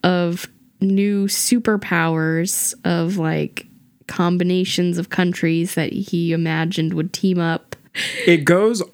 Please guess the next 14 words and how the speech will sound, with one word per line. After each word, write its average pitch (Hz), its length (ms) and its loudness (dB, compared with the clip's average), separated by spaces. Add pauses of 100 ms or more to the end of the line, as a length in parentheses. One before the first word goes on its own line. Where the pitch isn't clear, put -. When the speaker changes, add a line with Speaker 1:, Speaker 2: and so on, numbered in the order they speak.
(100)
Speaker 2:
on 156 440 2
and 135 160 0
on 127 440 2
about 104 280 0
which 98 380 0
countries 156 460 2
survived 127 420 2
and 95 280 -4
which 120 340 0
teamed 160 440 0
up 110 320 0
and 101 180 0
which 123 280 -2
didn't. 139 300 2